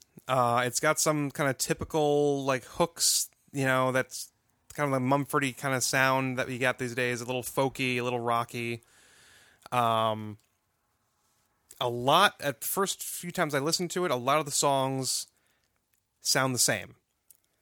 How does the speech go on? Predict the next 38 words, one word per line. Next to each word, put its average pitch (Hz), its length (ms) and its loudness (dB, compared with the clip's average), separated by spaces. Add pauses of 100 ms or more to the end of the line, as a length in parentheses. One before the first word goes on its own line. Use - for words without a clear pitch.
(680)
in 135 100 -2
a 113 80 -2
really 156 360 0
good 139 180 0
way. 107 300 0 (460)
It's, 139 200 -4
they 135 420 2
almost 139 240 0
wrote 139 220 4
it 131 80 0
like 127 220 0
a, 123 100 -2
they, 123 340 -4
they 117 160 -4
were 113 180 -2 (200)
writing 127 240 -2
a 113 40 -4
musical. 113 520 -4 (120)
Like, 120 120 -6
there 117 160 0
are 113 60 2
reprises 127 760 0
of 110 200 -6
riffs 123 280 -2
that 127 120 -10
they 110 100 -6
pulled 131 320 -4
into 123 180 -2
the 110 80 -6
story 120 720 -2
of 117 160 -10
their 113 160 -8
albums 117 640 -6
and 120 80 -12
their 110 80 -8
songs 117 460 0
early 127 260 -2
on, 117 440 -2